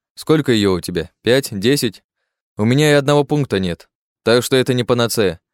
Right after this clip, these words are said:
Это просто выглядел как мудак". Я развернулся и потопал к стене. Захотелось отдохнуть.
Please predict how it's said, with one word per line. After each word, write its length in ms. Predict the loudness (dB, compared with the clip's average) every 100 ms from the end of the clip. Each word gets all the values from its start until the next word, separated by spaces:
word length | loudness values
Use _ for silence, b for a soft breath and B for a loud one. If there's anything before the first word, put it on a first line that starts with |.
| _
Это 280 | -2 0 0
просто 360 | 2 0 0
выглядел 480 | 0 0 0 0 -2
как 180 | -2 -4
мудак". 480 | -2 -2 -4 -6 _ _ _ _ _ _ -4
Я 200 | 2 2
развернулся 600 | 2 2 0 0 -2 -4
и 40 |
потопал 420 | -2 -2 -2 -2
к 60 | -6
стене. 380 | -6 -6 -6 -12 _ _ _ -6
Захотелось 640 | -2 0 0 0 0 -2
отдохнуть. 580 | -2 -4 -6 -8 -10